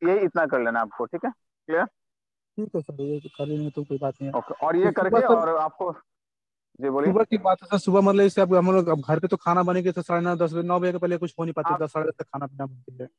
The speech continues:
Speaker 2: तो इसके पहले कुछ
Speaker 1: नहीं, तो
Speaker 2: खाने
Speaker 1: कोशिश
Speaker 2: चाहे तो
Speaker 1: कीजिए
Speaker 2: क्या खा
Speaker 1: खाना,
Speaker 2: सकते हैं?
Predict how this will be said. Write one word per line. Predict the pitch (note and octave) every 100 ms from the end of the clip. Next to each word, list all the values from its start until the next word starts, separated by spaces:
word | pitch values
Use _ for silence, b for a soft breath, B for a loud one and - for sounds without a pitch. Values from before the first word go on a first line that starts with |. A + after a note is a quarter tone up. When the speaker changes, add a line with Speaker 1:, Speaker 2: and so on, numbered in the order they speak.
| _ _ _ _ _ _ -
Speaker 2:
तो |
इसके | E3+ G3
पहले | F#3+ G3
कुछ | - F3+
Speaker 1:
नहीं, | F#3+
तो |
Speaker 2:
खाने | E3 F3
Speaker 1:
कोशिश | E3+
Speaker 2:
चाहे | F#3+
तो | F#3+
Speaker 1:
कीजिए | G3
Speaker 2:
क्या | F3
खा | F3+
Speaker 1:
खाना, | -
Speaker 2:
सकते | - -
हैं? | B2+